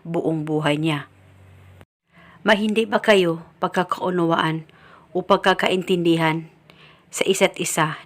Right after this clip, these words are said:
ng partner mo? Minsan, yung maliit na bagay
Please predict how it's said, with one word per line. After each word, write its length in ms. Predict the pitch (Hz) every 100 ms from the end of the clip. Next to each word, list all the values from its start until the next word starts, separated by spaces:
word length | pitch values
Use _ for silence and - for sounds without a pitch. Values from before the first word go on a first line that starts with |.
| -
ng 160 | 165
partner 480 | 160 151 151 165 151
mo? 160 | 147 147 - - _ _ _ _ _ _ - - _ -
Minsan, 640 | 214 220 208 220 208 233 - _ _ _ - _ -
yung 160 | 226
maliit 400 | 220 208 202 220
na 80 | 214
bagay 640 | 190 185 175 170 165 165